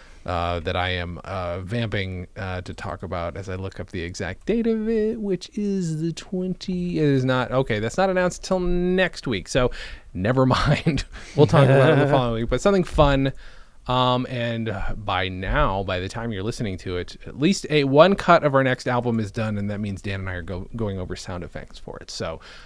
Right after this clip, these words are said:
Speaker 1: uh, Dards and of Diddles will be making its way to you
Speaker 2: Yes.
Speaker 1: as soon as physically possible. And then once it's done, eventually, eventually, vinyl. That will happen at some point. Don't know how
Speaker 2: Mm-hmm.
Speaker 1: long it'll take.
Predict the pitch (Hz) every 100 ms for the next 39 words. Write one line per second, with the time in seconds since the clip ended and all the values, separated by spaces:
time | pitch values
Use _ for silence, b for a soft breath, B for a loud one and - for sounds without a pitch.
0 | B - 101 90 87 85 101 101 117 117
1 | - 117 107 104 98 104 107 101 95 -
2 | - - 101 98 95 95 - 92 92 90
3 | - 87 - 107 98 - 110 85 - -
4 | 107 92 85 - 101 78 67 67 80 -
5 | 82 - 78 65 - b b - 85 85
6 | 82 85 - - 208 196 180 185 240 233
7 | 151 147 160 165 - 131 226 233 147 98
8 | 85 87 - - 92 - - - - 87
9 | 110 120 120 127 - 85 - - - -
10 | - - 101 - 226 - 247 294